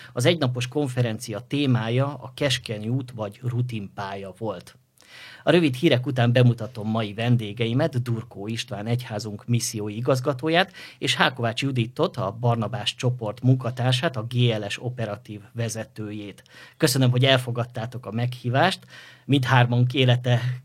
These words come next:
kötődik Békés városához, és egy kis békési találkozó van most itt a Baptista Rádió stúdiójában. Mielőtt a G L S-ről kérdeznélek benneteket, a hírekben említettem, hogy a hétvégén bemerítést tartottatok Budaörsön.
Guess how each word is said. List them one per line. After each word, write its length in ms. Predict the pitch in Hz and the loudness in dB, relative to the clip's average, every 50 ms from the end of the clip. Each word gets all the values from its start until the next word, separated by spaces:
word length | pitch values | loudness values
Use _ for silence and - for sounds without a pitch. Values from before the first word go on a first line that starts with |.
| - - | -14 -8
kötődik 580 | - - 143 131 123 127 120 113 117 113 117 117 | -2 0 0 0 2 2 0 0 0 -2 -4 0
Békés 460 | 120 127 127 127 127 - 110 101 - | 4 6 6 6 4 2 -4 -6 -2
városához, 840 | 123 127 131 127 131 127 123 127 - 127 117 117 113 123 143 143 135 | 2 4 6 6 6 6 4 4 0 -2 -2 0 0 0 0 2 2
és 200 | 120 117 - - | 0 0 0 -4
egy 120 | 113 104 - _ _ | -6 -8 -10 _ _
kis 220 | - 117 123 - | -10 -10 -8 -6
békési 540 | 127 123 127 123 123 123 113 107 - - 110 | -2 2 4 4 4 2 -2 -6 -6 -8 -6
találkozó 680 | - 131 123 117 107 110 110 - - 113 101 107 110 110 | 0 2 2 2 2 0 -2 -4 -6 -6 -4 -4 -6 -4
van 180 | 104 113 113 113 | -2 -2 0 0
most 260 | 117 113 110 - - | -2 0 0 -2 0
itt 180 | 117 - - | 0 -2 -2
a 140 | - 107 107 - - - - - - - - | -4 -6 -8 -8 -12 -18 -20 -20 -20 -6 2
Baptista 440 | 123 127 127 127 127 123 - - 117 | 4 6 6 6 4 0 0 0 0
Rádió 500 | 117 117 123 123 123 110 110 110 113 113 | 2 2 4 2 2 0 -2 -2 -4 -6
stúdiójában. 880 | - - - 131 131 131 127 113 117 117 120 120 120 127 147 160 175 175 - - - - - | -8 -6 0 2 4 6 6 6 6 4 4 2 4 4 4 4 4 2 0 -6 -12 -10 0
Mielőtt 320 | - 170 175 156 139 123 | 4 6 6 6 6 4
a 40 | 151 | 0
G 80 | 147 175 | -2 0
L 320 | 208 202 170 131 120 113 | 2 4 4 4 4 2
S-ről 280 | 117 - - 123 123 123 | 0 0 2 2 2 4
kérdeznélek 600 | 131 165 156 131 123 117 117 120 117 110 113 117 | 4 2 2 4 2 2 2 2 0 0 0 0
benneteket, 800 | 117 139 143 131 117 - - - 123 127 - 156 160 156 - - | 2 4 4 4 4 2 0 -2 -4 -2 0 0 0 0 -2 -6
a 60 | 104 | -12
hírekben 540 | 113 - - 135 139 131 117 107 107 113 120 | -12 -10 -6 -4 0 0 0 0 0 0 0
említettem, 800 | 131 135 127 120 110 101 - 117 110 - - - 147 156 156 135 | 2 4 4 2 0 0 -4 -8 -10 -8 -2 0 0 0 0 -2
hogy 160 | 120 107 113 | -4 -6 -8
a 40 | 107 | -4
hétvégén 500 | - 127 127 123 - 104 104 110 107 107 | 2 2 2 2 2 -2 -6 -6 -2 0
bemerítést 720 | 123 120 117 110 107 104 101 - _ - 104 - - - | 2 2 2 2 -2 -6 -10 -12 _ -10 -8 -8 -8 -4
tartottatok 720 | - 113 110 110 - 117 104 - - 104 - - 101 101 | -2 -2 -2 -2 -4 -8 -12 -12 -12 -14 -14 -14 -16 -12
Budaörsön. 720 | 113 117 123 123 113 110 110 110 117 - - 143 151 175 | -6 -4 -2 -2 -2 -2 -4 -4 -6 -6 -4 -2 -2 -2